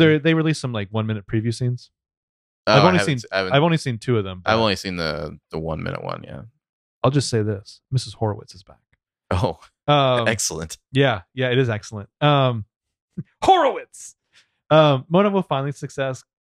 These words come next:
Speaker 1: successfully coach Hannah into making a great false report to the police.
Speaker 2: Mm-hmm. Yeah, Hannah practices her, her story, which is that she wanted to go find the girl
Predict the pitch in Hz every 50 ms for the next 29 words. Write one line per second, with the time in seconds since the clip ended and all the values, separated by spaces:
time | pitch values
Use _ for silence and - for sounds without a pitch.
0 | _ _ - - - 165 139 - 170 175 196 - - 147 127 113 107 - - 127
1 | 123 113 - - - 123 123 120 117 113 117 107 - 110 107 110 113 110 - 120
2 | 117 117 - 110 107 98 - - 110 101 110 110 110 113 - _ - - 120 110
3 | 107 110 - - 120 - - - 110 107 - - 107 113 104 - - 117 107 107
4 | 110 123 - - - - _ _ _ _ 139 123 113 101 98 92 90 87 - _
5 | _ _ _ - - 101 95 92 90 87 104 104 104 101 98 95 95 - _ _
6 | _ _ _ _ _ - - - - - _ _ - - 120 113 107 - - 110
7 | - - 110 104 98 92 - 107 98 95 95 92 90 90 90 87 87 82 62 60
8 | 62 71 - - 95 - _ _ 92 104 98 92 82 - - - - 101 95 92
9 | 90 87 87 85 - - 87 85 - 78 - - 101 92 92 98 101 101 98 92
10 | 87 92 87 - 92 90 87 85 - 87 87 90 90 87 85 - _ - 85 85
11 | 85 82 80 82 85 -